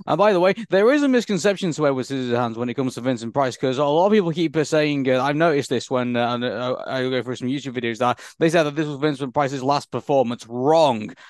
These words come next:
Uh, he was in Dennis Hopper's Catchfire in nineteen ninety, and also, if you really wanna go technical with it,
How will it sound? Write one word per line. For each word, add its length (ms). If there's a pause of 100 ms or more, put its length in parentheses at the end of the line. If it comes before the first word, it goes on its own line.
(140)
Uh, 340
he 320
was 220
in 280
Dennis 260
Hopper's 300
Catchfire 600
in 80
nineteen 340
ninety, 300
and 140
also, 440 (200)
if 180
you 100
really 520
wanna 400
go 180
technical 480
with 160
it, 140